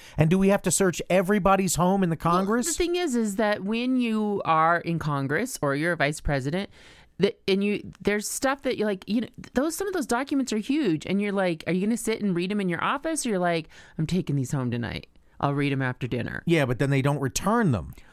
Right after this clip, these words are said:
Speaker 2: Well,
Speaker 1: I mean, the Dust-, Justice Department isn't a lending library.
Speaker 2: Right, I understand that, but, but the thing about these, these classified documents, it's not the only copy of the document.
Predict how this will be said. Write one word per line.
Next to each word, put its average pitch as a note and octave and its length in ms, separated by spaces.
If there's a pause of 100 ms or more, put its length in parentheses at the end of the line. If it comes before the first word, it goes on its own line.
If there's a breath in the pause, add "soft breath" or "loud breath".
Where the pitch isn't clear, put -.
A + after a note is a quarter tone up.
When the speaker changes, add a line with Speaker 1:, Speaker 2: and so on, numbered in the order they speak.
Speaker 2:
Well, D4 300
Speaker 1:
I D#3+ 40
mean, E3+ 200
the D#3 100
Dust-, F#3 340
Justice G3 460
Department D3 480
isn't C#3+ 280
a C3 160
lending D3+ 380
library. B2 840 (280 loud breath)
Speaker 2:
Right, C#4+ 260
I A#3 120
understand A#3+ 560
that, D3 180
but, G3 220 (140)
but G#3 300
the A#3+ 100
thing E4+ 160
about A#3 220
these, F#3+ 360
these F3+ 380
classified G3 400
documents, F#3+ 480
it's F#3 140
not C#4 200
the A3 160
only G3+ 340
copy F#3+ 380
of A#2 60
the B2+ 80
document. - 500